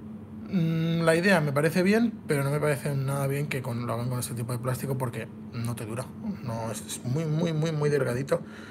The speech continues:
y es muy débil. Este plástico no sirve para estar poniendo y quitando esto. Si me dijeses, por ejemplo, la bandera, que ya es de, bueno, ahora no podré,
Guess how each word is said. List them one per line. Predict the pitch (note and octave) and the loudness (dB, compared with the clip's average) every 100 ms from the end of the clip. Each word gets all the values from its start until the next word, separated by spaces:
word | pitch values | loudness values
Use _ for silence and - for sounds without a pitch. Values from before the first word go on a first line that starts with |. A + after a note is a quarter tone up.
| - - - - | -14 -14 -14 -10
y | - B2+ C3+ | -4 2 4
es | C3 | 4
muy | C#3 D#3+ | 2 4
débil. | D3+ D#3+ B2+ | 4 4 2
Este | A#2+ - C#3 | -2 -2 0
plástico | C#3+ C#3 D#3 D3+ | 0 0 -2 -2
no | C#3 | -2
sirve | C3+ E3+ D#3 | 0 0 0
para | B2 A#2+ A2+ | -2 -4 -4
estar | - C3 | -2 -4
poniendo | B2+ C3+ C#3+ C#3+ C3+ - - - - - - | -2 -2 0 0 -2 -4 -10 -14 -14 -14 -10
y | C3+ | -4
quitando | B2+ B2+ C#3+ C3+ A#2+ | -2 0 0 0 0
esto. | A#2 - G#2+ - - - - - - - | -2 -8 -10 -12 -14 -14 -14 -14 -14 -12
Si | - | -8
me | A#2+ | -6
dijeses, | A#2+ D3+ D#3+ D3+ | -4 0 0 4
por | D#3 | 2
ejemplo, | D3 E3+ D#3 A2 - - G#2+ - - - - - - - - G#2+ G#2 - | 4 2 0 -4 -6 -8 -8 -6 -6 -6 -6 -6 -6 -6 -6 -6 -6 -6
la | B2 | -4
bandera, | A#2 A#2 B2 E3+ D3 D3+ | -2 0 2 4 4 2
que | B2 | -2
ya | A2+ A#2+ B2+ | -2 0 2
es | C3 C3+ C3 C3 - - - - | 2 2 0 -2 -6 -6 -8 -8
de, | B2+ B2 B2 - - C3+ | -4 -4 -4 -8 -12 -8
bueno, | B2+ G#2+ - | -6 -6 -8
ahora | - B2 C#3 | -6 0 2
no | D#3+ | 2
podré, | B2 A#2 A#2 | 0 -2 -4